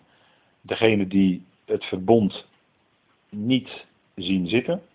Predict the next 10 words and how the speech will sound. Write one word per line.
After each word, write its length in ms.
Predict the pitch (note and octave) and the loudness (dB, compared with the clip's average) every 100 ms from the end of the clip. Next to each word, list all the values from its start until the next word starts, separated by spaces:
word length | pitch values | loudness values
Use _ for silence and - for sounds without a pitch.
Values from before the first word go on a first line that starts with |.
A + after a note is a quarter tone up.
| _ _ | _ _
de 280 | - G2 F#2 | -16 -8 -4
seculiere 600 | - G#2+ G2+ F2+ F2 E2 | 0 0 0 -4 -4 -2
Joden. 380 | F2+ A#2 C3+ F3 _ _ _ _ _ _ _ _ _ _ | 0 2 0 -6 _ _ _ _ _ _ _ _ _ _
Die 400 | G2 F2+ F#2+ F2+ | -20 -8 -4 -4
zien 180 | G#2 G2+ | -2 0
wij 200 | F#2 E2+ | 2 0
bijvoorbeeld 360 | F2 G2 - | -2 -2 -2
in 100 | F2 | -6
de 60 | E2+ | -6
Zionisten 600 | G2 E2+ G#2 - - F2 | -6 -4 -4 -6 -6 -10